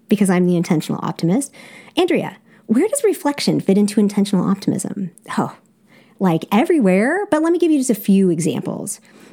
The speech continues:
It helps you be proactive, which builds your optimism. It helps keep you future-oriented. Even though you're reflecting backwards, it helps keep you focused on the future because you say, "Oh,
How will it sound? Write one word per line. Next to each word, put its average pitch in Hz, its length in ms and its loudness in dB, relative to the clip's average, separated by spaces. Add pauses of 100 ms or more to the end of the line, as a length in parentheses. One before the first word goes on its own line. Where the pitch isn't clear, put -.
It 233 80 0
helps - 260 0
you 262 80 2
be 226 120 2
proactive, - 960 -4
which 196 360 0 (280)
builds 156 200 -2
your 180 120 2
optimism. 175 680 -4 (340)
It - 100 -2
helps - 240 -6
keep - 260 0
you 277 80 4
future-oriented. 254 1500 0 (200)
Even 247 260 4
though 370 100 0
you're 339 120 0
reflecting 269 540 0
backwards, 208 520 -2
it - 100 -8
helps - 320 -10 (120)
keep 302 300 0
you 285 100 2
focused 247 460 -2
on 202 120 4
the 185 60 2
future 233 400 0
because 185 260 2
you 190 80 2
say, 175 320 0
"Oh, 330 600 0